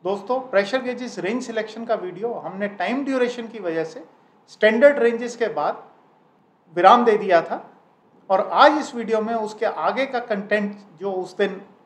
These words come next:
time duration की वजह से हम नहीं दिखा पाए थे, उसको इस video में दिखाएंगे। तो आइए आज के इस video में हम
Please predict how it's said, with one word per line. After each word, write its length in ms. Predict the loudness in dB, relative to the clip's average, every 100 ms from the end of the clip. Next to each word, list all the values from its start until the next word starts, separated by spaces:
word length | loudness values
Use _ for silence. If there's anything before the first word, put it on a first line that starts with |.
| _ _ _ 4
time 240 | 4 4 0
duration 440 | -2 -2 -4 -6
की 100 | -6
वजह 240 | -4 -2
से 180 | -2 -4
हम 260 | -4 -4 -4
नहीं 240 | 0 2 0
दिखा 280 | -6 0 2
पाए 240 | 4 4 2
थे, 180 | -4 -14 -18 _ _ _ _ -10
उसको 380 | -8 -8 -8 -10 -12 _ _ _ _ -12
इस 180 | -12 -8
video 260 | -4 -2
में 140 | -2 -4
दिखाएंगे। 500 | -6 -8 -10 -10 -14 -16 -20 _ _ -4
तो 140 | -2 0
आइए 400 | -2 -2 -6 -8 -6 4
आज 440 | 6 6 0 -14 -8
के 140 | -4 -4
इस 200 | -4 -8
video 280 | -6 -4 -4
में 160 | -4
हम 300 | -6 -6 -6